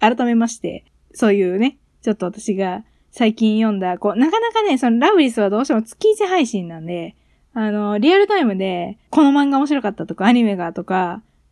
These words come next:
なかなかね、できなくてですね。そうそう。それを補完するためにやってるという、あの、目的もあるんですけど。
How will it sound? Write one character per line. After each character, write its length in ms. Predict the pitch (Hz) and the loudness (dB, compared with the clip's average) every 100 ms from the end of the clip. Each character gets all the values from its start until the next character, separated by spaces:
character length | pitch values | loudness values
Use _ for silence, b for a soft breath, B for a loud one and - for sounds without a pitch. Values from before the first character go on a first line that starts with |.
| - | -2
な 140 | 311 | 2
か 80 | 403 | 2
な 100 | 381 | 2
か 80 | 370 | 0
ね、 220 | 359 202 | 2 2
で 100 | 254 | 0
き 160 | 330 | -2
な 160 | 339 320 | 0 -2
く 100 | - | -2
て 160 | - 160 | -6 -6
で 80 | 160 | -6
す 120 | 175 | -10
ね。 260 | 170 175 - | -10 -12 -14
そ 160 | - 202 | -6 -6
う 40 | |
そ 160 | - 214 | -4 -6
う。 40 | |
そ 160 | 220 349 | 0 2
れ 140 | 392 | 4
を 140 | 427 | 2
補 120 | 302 302 | 0 0
完 220 | 392 370 | 0 0
す 120 | 381 | 0
る 120 | 370 | 0
た 100 | 381 | 0
め 160 | 370 359 | -2 -2
に 320 | 330 302 233 | 0 0 2
や 100 | 220 | 0
っ 60 | 226 | 0
て 160 | 247 | -2
る 140 | 233 226 | -2 -4
と 200 | - 196 | -4 -2
い 200 | 196 208 | 0 -2
う、 340 | 247 220 214 b | 0 -2 -2 b
あ 180 | - 185 | -6 -6
の、 280 | 175 175 175 | -6 -8 -2
目 240 | 220 226 247 | 2 2 2
的 220 | 220 220 | 0 0
も 160 | 185 175 | -2 -4
あ 60 | |
る 100 | 175 | -6
ん 60 | 165 | -8
で 60 | 160 | -14
す 100 | - | -10
け 100 | 175 | -8
ど。 280 | 170 170 | -8 -10